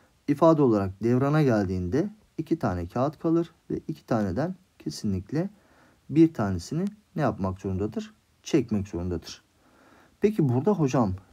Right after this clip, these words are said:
niye ikiyi yazdık? Bakın kendi isminin yazılı olduğu bu ro-, ros-, rastgele bir kağıt çekiyor ve geri koymamak üzere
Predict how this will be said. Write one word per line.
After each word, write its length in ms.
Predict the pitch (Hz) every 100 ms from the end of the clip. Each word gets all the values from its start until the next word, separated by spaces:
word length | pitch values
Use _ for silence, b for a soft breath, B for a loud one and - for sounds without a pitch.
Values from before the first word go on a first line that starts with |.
| -
niye 260 | 117 135
ikiyi 420 | 120 101 - 107 98
yazdık? 440 | 92 95 - -
Bakın 300 | 139 - 95
kendi 320 | - 117 151
isminin 300 | 180 - 117
yazılı 280 | 107 107 127
olduğu 300 | 120 101 98
bu 220 | - 113 107 -
ro-, 240 | 113 107
ros-, 560 | - 127 143 - - -
rastgele 500 | 135 147 - 95 85
bir 140 | 127
kağıt 320 | - 135 160
çekiyor 380 | - 165 - 180 - b b b -
ve 80 | 104 - _ _ -
geri 300 | 117 139 190
koymamak 640 | - 123 170 151 120 107
üzere 360 | 101 95 107 170